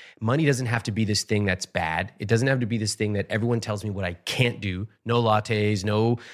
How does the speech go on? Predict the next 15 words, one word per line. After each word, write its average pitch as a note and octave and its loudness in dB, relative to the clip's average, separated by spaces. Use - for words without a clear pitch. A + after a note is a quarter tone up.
jeans, A2+ 2
no A2+ 2
nothing. G#2+ 0
I C3 -4
can B2+ -4
actually C3 -4
use A2 -2
it. F#2+ -8
And A2 0
if B2 2
I A#2 2
wanna A2 0
fly A#2+ -2
business G#2+ -4
class, B2 -6